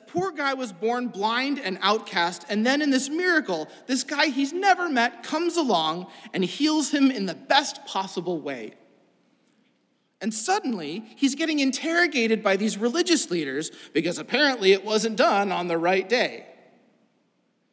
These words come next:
And what really pours salt on the wound is that every time they don't get the answer that they want, the Pharisees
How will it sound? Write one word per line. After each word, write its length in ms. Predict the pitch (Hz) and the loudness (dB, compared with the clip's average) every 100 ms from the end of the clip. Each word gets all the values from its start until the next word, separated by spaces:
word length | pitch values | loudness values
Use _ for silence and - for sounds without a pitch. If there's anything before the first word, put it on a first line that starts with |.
| _ _ _ - | _ _ _ -8
And 100 | 240 | -4
what 200 | 269 233 | -4 -6
really 280 | 302 339 330 | -4 -2 -4
pours 320 | - 262 - | -4 -4 -2
salt 320 | 214 196 190 | 0 0 0
on 140 | 180 | -6
the 100 | 180 | -6
wound 300 | 175 156 156 | -6 -4 -2
is 80 | 185 | 0
that 140 | 220 233 | 2 2
every 320 | 294 320 370 | 0 4 2
time 320 | 349 302 269 | 2 -2 0
they 100 | 240 | -2
don't 340 | 185 269 349 349 | -2 -2 -2 -2
get 180 | 254 | -4
the 120 | 220 202 | -2 -4
answer 320 | 180 180 175 | -6 -6 -8
that 200 | 160 165 | -6 -4
they 100 | 165 | -4
want, 360 | 151 131 147 - | -4 -8 -10 -10
the 80 | |
Pharisees 880 | 180 - 339 311 302 - 156 147 180 | -10 -2 2 2 2 -2 -2 -2 -4